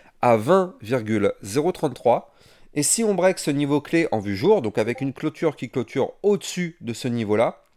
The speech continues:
ça nous permettrait quand même d'avoir un double bottom à plus, euh, bah, plus dix-neuf virgule trente-cinq pour cent qui nous permettrait d'aller chercher les, combien ? Les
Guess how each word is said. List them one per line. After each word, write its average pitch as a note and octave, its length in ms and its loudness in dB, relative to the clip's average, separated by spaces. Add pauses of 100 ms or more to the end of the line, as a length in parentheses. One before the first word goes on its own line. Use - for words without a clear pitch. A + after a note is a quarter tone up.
(480)
ça G3 160 4
nous G#3 100 4
permettrait E3 460 0
quand D#3 100 2
même E3+ 140 2
d'avoir C#3+ 320 4
un A#2+ 80 2
double E3 300 -2
bottom D#3+ 420 2 (320)
à - 140 4
plus, - 560 -4 (640)
euh, A2 220 6
bah, G#2+ 140 4
plus E3+ 260 -6
dix-neuf E3+ 300 0
virgule C3+ 280 0
trente-cinq D#3+ 400 -2
pour C#3 120 -6
cent F3+ 160 0
qui F3 160 -6
nous C3+ 100 0
permettrait E3+ 480 0
d'aller B2+ 200 2
chercher F3 500 -2 (320)
les, D#3+ 400 2 (560)
combien ? C3 380 -2 (240)
Les E3 320 2